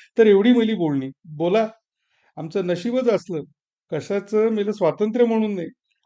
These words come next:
आमच्या वडिलांनी काही आईला," "हे माझे आई, काय करायचंय ते कर," पाकीट पुढं टाकत मी सांगितलं. क्षणात भर पावसात ऊन पडलंय. सगळीकडे प्रसन्न वातावरण झालंय.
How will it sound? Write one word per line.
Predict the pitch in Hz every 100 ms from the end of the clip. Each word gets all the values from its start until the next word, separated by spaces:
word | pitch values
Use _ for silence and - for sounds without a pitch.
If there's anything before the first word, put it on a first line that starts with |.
| -
आमच्या | 160 175 208
वडिलांनी | 196 185 202 233 247
काही | 247 240
आईला," | 214 220 226 - _ _ -
"हे | 147
माझे | 156 143 165
आई, | 143 180 156 - _
काय | 151 160
करायचंय | 147 151 180 190 185
ते |
कर," | 185 175 117 - _ _ -
पाकीट | 135 156 180 143
पुढं | 139
टाकत | 165 147 165 147
मी | 139
सांगितलं. | 131 110 117 107 - _ _ _ _ _ _ _ _ _ _
क्षणात | - 131 156 196
भर | 160 120 131 190 -
पावसात | 127 127 123 208
ऊन | 196 180
पडलंय. | 160 127 120 104 - _ _ _ _
सगळीकडे | - 139 135 156 202 208 202
प्रसन्न | 202 160 - 233 240 254
वातावरण | 226 185 196 190 190
झालंय. | 139 123